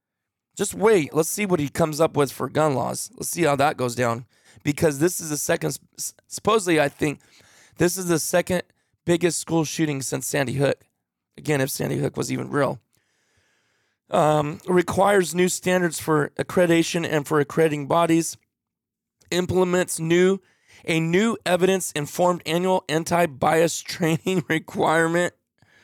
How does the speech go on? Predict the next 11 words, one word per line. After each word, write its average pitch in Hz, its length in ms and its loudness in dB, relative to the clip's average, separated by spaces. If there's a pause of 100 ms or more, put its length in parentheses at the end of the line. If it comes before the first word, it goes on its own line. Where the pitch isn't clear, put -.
(560)
Oh - 140 -10
my 58 140 -10
goodness. - 480 -14 (480)
Improves 175 480 2
data, 190 400 4
transparency, 180 720 -2
and 156 120 -2
oversight 165 400 0
of 143 100 -4
new 160 180 0
technologies. 180 920 -2